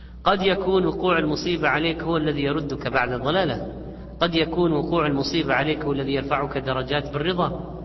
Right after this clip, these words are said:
وبالصبر، قد يكون مجيء النعمة لك، الربح في التجارة والنجاح في الامتحان، ربما يجعلك أشرا بطرا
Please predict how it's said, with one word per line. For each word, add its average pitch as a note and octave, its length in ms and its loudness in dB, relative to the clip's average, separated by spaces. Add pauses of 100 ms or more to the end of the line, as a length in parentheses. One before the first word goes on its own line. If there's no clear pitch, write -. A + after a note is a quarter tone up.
(140)
وبالصبر، E3 760 -2 (920)
قد G3 200 4
يكون G#3+ 680 4
مجيء G3 460 4
النعمة F#3+ 500 4
لك، F3 260 0 (840)
الربح F#3+ 360 2
في F3+ 100 0
التجارة E3+ 1000 2 (200)
والنجاح D#3+ 540 4
في F3 80 -2
الامتحان، D#3+ 680 0 (240)
ربما G#3 600 4
يجعلك G3 640 2 (380)
أشرا E3+ 420 2
بطرا A3+ 760 2